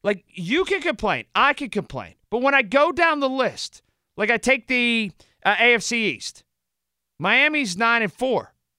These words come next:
Buffalo seven and six, Jets five and eight, New England three and ten. Nobody's got double-digit wins.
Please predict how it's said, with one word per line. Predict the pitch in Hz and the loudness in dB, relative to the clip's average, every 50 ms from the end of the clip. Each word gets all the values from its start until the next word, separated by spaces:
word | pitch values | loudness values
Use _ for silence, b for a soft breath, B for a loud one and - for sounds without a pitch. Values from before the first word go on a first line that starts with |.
| _ _ _ _ _ _ _ _ _ - | _ _ _ _ _ _ _ _ _ 0
Buffalo | 226 240 233 - 247 240 233 | 2 2 2 2 2 2 2
seven | 202 - - 220 214 190 185 | 2 2 2 2 2 2 -2
and | 170 151 | -4 -4
six, | - - - 254 220 - - - | -4 0 0 0 0 -2 -6 -8
Jets | - 208 233 233 226 - | 0 2 2 2 0 -2
five | - - 202 202 190 180 160 | -4 0 0 2 2 2 0
and | 180 208 | 0 0
eight, | 233 233 196 - 156 | 2 2 0 0 0
New | 185 208 | 0 2
England | 233 233 220 208 175 - | 2 2 0 -2 -4 -2
three | - 190 196 185 | -2 0 0 0
and | 165 139 - | 0 -2 -2
ten. | - 202 262 240 165 107 98 _ _ _ _ _ _ _ _ _ _ _ _ _ _ _ _ _ _ _ _ _ _ _ _ _ _ _ _ _ _ _ _ _ _ | 0 2 2 2 0 -4 -12 _ _ _ _ _ _ _ _ _ _ _ _ _ _ _ _ _ _ _ _ _ _ _ _ _ _ _ _ _ _ _ _ _ _
Nobody's | 208 240 285 339 359 349 349 339 294 226 | -10 0 2 2 4 4 2 0 0 2
got | - 294 285 - | 2 2 2 4
double-digit | 285 277 269 285 247 208 277 226 220 262 247 | 2 0 0 0 -2 -2 -2 -2 -2 -4 -2
wins. | 254 302 320 254 160 117 113 - - - | 0 0 -2 -2 -4 -8 -12 -16 -16 -18